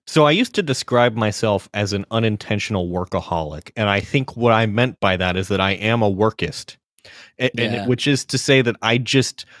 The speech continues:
Speaker 1: find myself working more than I really would like to or am comfortable with.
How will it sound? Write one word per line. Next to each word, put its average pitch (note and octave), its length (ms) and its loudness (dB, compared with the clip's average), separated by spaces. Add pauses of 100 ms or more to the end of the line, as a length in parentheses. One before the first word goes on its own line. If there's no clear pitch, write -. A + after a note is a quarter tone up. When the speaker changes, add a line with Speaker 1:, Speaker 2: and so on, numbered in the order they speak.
Speaker 1:
find D3 380 0
myself C3 500 0
working B2 440 2
more A2 340 0
than B2 160 -2
I A2 240 0 (480)
really C3+ 400 2
would G#2 300 -2
like A2+ 320 2
to D#2+ 320 -6
or G2+ 300 0
am F#2 120 -2
comfortable F#2+ 560 0
with. E2 440 -6